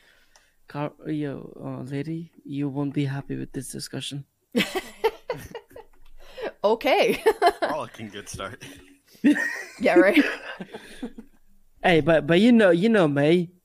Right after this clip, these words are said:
Speaker 1: I'm, uh, I'm your co-host, you know. So, yo, yeah, that's how we do it.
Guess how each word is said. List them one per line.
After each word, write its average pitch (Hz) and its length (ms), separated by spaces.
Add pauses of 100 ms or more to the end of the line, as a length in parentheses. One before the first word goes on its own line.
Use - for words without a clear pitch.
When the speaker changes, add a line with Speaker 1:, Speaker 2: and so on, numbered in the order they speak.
Speaker 1:
I'm, 196 220
uh, 165 320 (100)
I'm 185 160
your 190 140
co-host, 151 760
you 143 80
know. 143 440 (560)
So, - 180
yo, 139 360 (120)
yeah, 127 160
that's 147 200
how - 80
we 151 80
do 151 160
it. 127 120